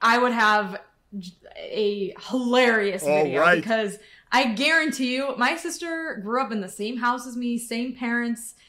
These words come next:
Speaker 1: same sports obsessed family, same sports obsessed grandparents, you know, Steelers season ticket holders, et cetera, et cetera, et cetera, went to Notre Dame, graduated from Notre Dame. She couldn't tell you a quarterback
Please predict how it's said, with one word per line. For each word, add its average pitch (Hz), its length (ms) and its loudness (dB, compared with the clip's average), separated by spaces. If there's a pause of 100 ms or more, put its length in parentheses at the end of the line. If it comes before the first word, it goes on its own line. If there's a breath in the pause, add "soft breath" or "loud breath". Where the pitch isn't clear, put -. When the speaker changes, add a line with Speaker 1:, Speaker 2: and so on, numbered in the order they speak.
(120 soft breath)
Speaker 1:
same 254 380 -2
sports 247 380 -2
obsessed 220 440 -4
family, 220 400 -4
same 254 380 -6
sports 233 320 -6
obsessed 208 400 -8
grandparents, 202 840 -6 (380 soft breath)
you 208 100 -6
know, 196 140 -4
Steelers 262 500 -4
season 240 320 -4
ticket - 300 -8
holders, 208 580 -4
et 233 140 -10
cetera, 277 340 0
et 214 100 -6
cetera, 208 280 -2
et 185 100 -12
cetera, 190 320 -6
went 262 220 -2
to 277 60 -6
Notre 226 320 -2
Dame, 196 400 -6
graduated 214 520 -2
from 208 120 -6
Notre 196 240 -4
Dame. 185 360 -10 (320 soft breath)
She 302 540 -4
couldn't 269 420 -6
tell 226 260 0
you 202 520 -2 (400 loud breath)
a 196 240 0
quarterback 226 840 0